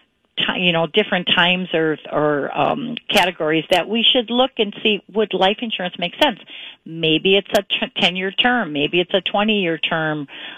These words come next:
uh, thirty-year term. Maybe it's a permanent life plan. We'll talk a little bit about that in a little bit here as to when and why you might use different types of life insurance for different, different times or different, uh, reasons.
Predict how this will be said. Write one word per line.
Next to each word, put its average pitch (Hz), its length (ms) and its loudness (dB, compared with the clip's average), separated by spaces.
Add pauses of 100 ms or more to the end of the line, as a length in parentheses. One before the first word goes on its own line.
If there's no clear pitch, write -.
uh, 156 320 4
thirty-year 185 380 2
term. 151 440 -2
Maybe 160 240 4
it's 208 160 2
a 208 40 0 (120)
permanent 214 580 0
life 151 300 0 (160)
plan. 151 240 -2
We'll 151 140 0
talk - 260 0
a 170 40 -4
little 160 120 0
bit 156 140 0
about 147 320 0
that 147 220 2
in 151 60 -8
a 147 60 -4
little 147 200 2
bit 165 220 2
here 151 140 0
as 143 120 2 (100)
to 147 180 2 (440)
when 170 340 2
and 160 180 -4
why 147 200 2
you 160 180 -2
might 147 240 2
use 147 340 -4
different 151 380 -2
types 151 240 0
of 143 80 2
life 160 220 2
insurance 151 420 -4
for 147 80 -6
different, 143 460 -6 (340)
different 156 300 -2
times 156 260 2
or 151 80 0
different, 147 500 -4
uh, 139 360 0
reasons. 160 480 2